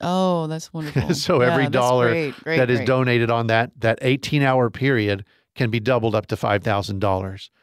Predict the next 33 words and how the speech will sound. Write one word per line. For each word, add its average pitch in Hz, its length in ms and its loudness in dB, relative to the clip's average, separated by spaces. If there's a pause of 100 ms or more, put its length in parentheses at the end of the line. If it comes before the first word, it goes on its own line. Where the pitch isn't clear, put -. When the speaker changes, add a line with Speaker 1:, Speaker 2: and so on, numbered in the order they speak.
(420)
Speaker 2:
Um, 120 380 0 (480)
this 131 280 0
sounds 160 360 0
like 135 140 2
just 139 240 0
another 127 400 2
giving 127 500 0
day 120 220 2
or 120 140 2
another, 123 580 2
uh, 120 160 0
radiothon, 127 880 2
but 127 240 0
it's 123 220 -2
not, 123 420 0 (180)
because 120 360 -2
we're 131 200 2
using 139 440 2
this 120 180 0
for 120 200 -2
a 107 60 0
very 110 240 0
specific - 800 -4
and 101 100 -10
special 110 440 -2
purpose. 107 520 -6 (140)
Speaker 1:
Mm. 185 720 -6
Speaker 2:
We 131 160 2
are 120 100 0
starting 135 720 0 (200)
a 113 400 0 (240)
designated 127 680 0
group 120 380 0